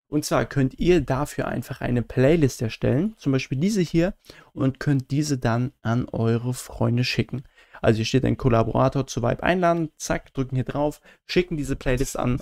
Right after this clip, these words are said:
eure, äh, an die Freunde und dann könnt ihr hier gemeinsam die Playlist starten und diese hören. Das Coole dabei ist auch noch, eure Freunde selbst können hier auch Lieder hinzufügen beziehungsweise entfernen, wenn ihr das Ganze wollt. Das Ganze sieht dann nämlich so aus.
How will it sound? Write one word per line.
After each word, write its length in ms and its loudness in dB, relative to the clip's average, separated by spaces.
eure, 300 -4
äh, 360 0
an 220 -2
die 100 -4
Freunde 520 -2
und 100 -4
dann 140 0
könnt 220 -2
ihr 60 -4
hier 120 -2
gemeinsam 460 0
die 80 0
Playlist 500 2
starten 460 0
und 400 -2
diese 300 2
hören. 280 -4
Das 220 -2
Coole 260 8
dabei 280 6
ist 180 0
auch 140 0
noch, 240 0
eure 280 2
Freunde 440 0
selbst 380 0
können 160 0
hier 220 -4
auch 200 -2
Lieder 320 0
hinzufügen 600 0
beziehungsweise 600 -2
entfernen, 540 -2
wenn 240 4
ihr 100 2
das 160 -2
Ganze 300 -6
wollt. 280 0
Das 160 -6
Ganze 260 -4
sieht 200 -4
dann 80 2
nämlich 280 0
so 240 2
aus. 380 -2